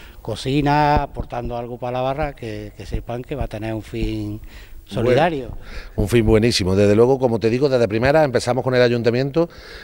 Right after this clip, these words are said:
Speaker 2: y al ayuntamiento hay que decir que todo lo que han podido, que estaba en sus manos, lo han, lo han facilitado para que haya menos coste, para que el coste sea menos y sean más los,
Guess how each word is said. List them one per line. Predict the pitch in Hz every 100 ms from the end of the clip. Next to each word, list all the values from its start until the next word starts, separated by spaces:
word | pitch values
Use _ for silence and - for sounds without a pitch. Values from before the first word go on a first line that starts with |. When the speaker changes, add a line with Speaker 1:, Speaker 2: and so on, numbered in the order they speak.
| -
Speaker 2:
y | 110
al | 101
ayuntamiento | 101 98 107 120
hay |
que | 120
decir | 113 - 131
que | 117 104
todo | - 120 131
lo | 127 123
que | 123
han | 117 117
podido, | - - 117 104 92 80
que | 85
estaba | 113 120
en |
sus | 113 101
manos, | 117 147 160 - - - -
lo | 95 95
han, | 104 120 107 -
lo | 87 95
han | 110 113 101
facilitado | - 110 117 107 107 120 151 - - -
para | 107 95
que | 90
haya | 92 107
menos | 110 104
coste, | - 175 - 87
para | 82 80
que | 85
el | 76
coste | 104 - 120
sea | - 110
menos | 107 113 127 -
y | 107
sean | - 104 104
más | 101
los, | 95